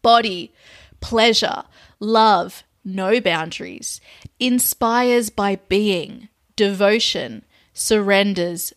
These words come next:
requests. Masculine, hard, focused, intellect, mind, gives, sees what's needed through presence and awareness, mental, strategy,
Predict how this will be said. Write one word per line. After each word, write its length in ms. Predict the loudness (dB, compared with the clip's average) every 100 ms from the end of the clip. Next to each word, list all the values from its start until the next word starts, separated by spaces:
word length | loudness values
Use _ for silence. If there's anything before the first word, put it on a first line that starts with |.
| _
requests. 1080 | -8 -8 -8 -2 -2 -2 -8 -8 -8 -8 -14 _ _ _ -20 _ _
Masculine, 1080 | 0 2 2 0 -6 -6 -4 -4 -6 -10 -16 _
hard, 760 | -16 -6 2 4 4 0 -8 -16 _ _ _ _
focused, 1040 | -20 -2 2 2 2 -4 -6 -8 -16 -16 -18 _ _
intellect, 960 | -4 -2 -4 -4 -6 -6 -8 -12 -12 -12 _
mind, 720 | -2 2 4 4 0 -6 -14 -18 _ -14 -4
gives, 680 | 0 4 4 0 -6 -8 -8 -14 -20 -10
sees 540 | -6 -2 0 0 0
what's 300 | 0 0 -2
needed 520 | 0 2 2 0 -2
through 220 | -6 -8 -10
presence 720 | -8 -2 -2 0 -4 -6 -8 -2
and 220 | 0 2
awareness, 880 | 2 2 2 2 0 -6 -8 -8 -10 _ _ -20 _
mental, 760 | 0 2 2 2 -2 -2 -4 -8 -12
strategy, 1000 | -8 -6 0 2 2 0 -4 -8 -12